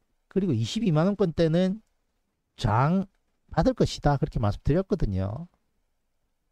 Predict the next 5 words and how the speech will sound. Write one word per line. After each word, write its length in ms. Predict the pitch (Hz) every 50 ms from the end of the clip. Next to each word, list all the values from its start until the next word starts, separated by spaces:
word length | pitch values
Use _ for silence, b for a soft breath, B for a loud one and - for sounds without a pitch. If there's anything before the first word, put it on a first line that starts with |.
| _ _
여기 220 | 117 123 160 175 190
부분이 340 | - 202 175 190 147 117 101
다 180 | - 101 101
저항대입니다. 920 | - - - 98 101 117 135 - - 202 247 208 113 90 98 110 110 98 - _ _ _ _ _ _ _ _ _ _
그죠? 240 | _ - 135 156 190